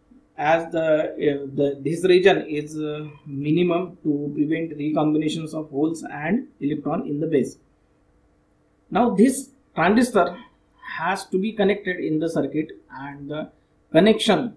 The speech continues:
in electronic circuit of any device is called as biasing. The transistor can be biased into three ways. First way,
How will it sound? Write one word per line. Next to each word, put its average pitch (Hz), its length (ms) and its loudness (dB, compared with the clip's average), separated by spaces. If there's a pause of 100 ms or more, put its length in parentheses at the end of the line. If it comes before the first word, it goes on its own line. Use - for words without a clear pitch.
(120)
in 139 200 -6
electronic 160 480 -6
circuit 160 520 -4
of - 240 -6
any 156 220 -4
device 160 340 0
is 151 160 -8
called 139 240 -6
as 220 220 0 (140)
biasing. 135 440 -2 (1200)
The 190 120 2
transistor 240 640 4
can 208 300 0
be 233 120 -2
biased 185 460 0
into 196 460 -4 (100)
three 180 240 0
ways. 120 300 -2 (1500)
First 247 340 4
way, 185 340 0